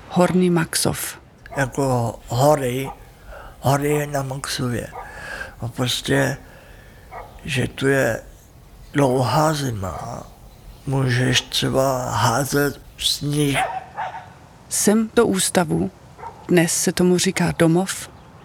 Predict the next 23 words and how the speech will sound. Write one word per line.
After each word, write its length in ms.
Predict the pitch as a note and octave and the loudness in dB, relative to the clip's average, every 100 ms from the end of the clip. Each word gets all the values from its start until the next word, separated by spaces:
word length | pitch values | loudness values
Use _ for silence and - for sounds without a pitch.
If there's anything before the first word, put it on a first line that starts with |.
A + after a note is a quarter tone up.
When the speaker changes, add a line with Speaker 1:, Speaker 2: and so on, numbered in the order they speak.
| - - | -14 -2
Speaker 1:
se 160 | B3+ | 0
Karel 380 | - F3 F3 F3+ | 2 2 2 0
stěhoval 600 | - - F#3+ F#3+ F#3+ G3 | -2 2 2 4 2 2
skoro 460 | F#3 - F#3+ F#3 G3 - | 0 0 2 2 0 -4
před 240 | - A3 - | -2 -2 2
padesáti 580 | E3 E3 F3 E3+ F#3+ | 2 2 0 0 0
lety. 380 | E3+ D#3 - D#3 - - D#3+ | 0 0 -2 -4 -6 -8 0
Speaker 2:
A 280 | G3 F#3+ F3 | 4 4 2
tam, 280 | G#3 A3 | 0 2
jak 140 | A#3 A3+ - - - | 0 -2 -8 -12 0
tady 380 | A3 G#3+ A#3 G3+ | 2 2 0 -2
stojí, 480 | - A3 A3+ B3 | 0 4 6 4
jak 220 | A#3+ F#3 - | 0 -2 2
jsou 180 | A#3+ | 2
ty 200 | - C#4 | 4 0
brá-, 440 | A#3+ A3 G3 A3+ A#3+ | 2 6 6 4 -2
jak 240 | F#3 G#3 G3+ | 2 0 2
je 140 | A3+ | 0
ta 200 | - A#3+ | 6 6
garáž, 420 | G#3 G#3+ G#3 A3 - - - - - | 6 6 6 4 0 -14 -16 -16 0
tak 180 | G#3 F#3+ | 0 4
tam 260 | A3 G#3+ | 4 6
byla 280 | G#3 A3 A#3 | 6 6 6